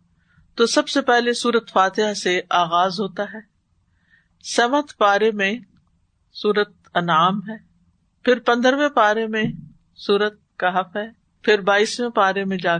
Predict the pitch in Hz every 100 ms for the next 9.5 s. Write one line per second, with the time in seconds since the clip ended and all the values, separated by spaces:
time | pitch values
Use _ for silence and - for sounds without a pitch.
0 | 170 190 190 _ _ - 180 208 - _
1 | _ - 185 170 175 185 208 _ _ -
2 | 170 170 156 160 185 190 180 _ _ _
3 | _ - 214 202 240 - 277 220 220 208
4 | 214 214 214 233 254 - 220 269 285 -
5 | 262 254 220 - 220 208 196 190 175 180
6 | 202 311 _ _ _ - 196 190 226 220
7 | 214 226 214 208 170 175 170 - - -
8 | 269 247 240 247 233 214 190 165 190 185
9 | 170 156 147 156 175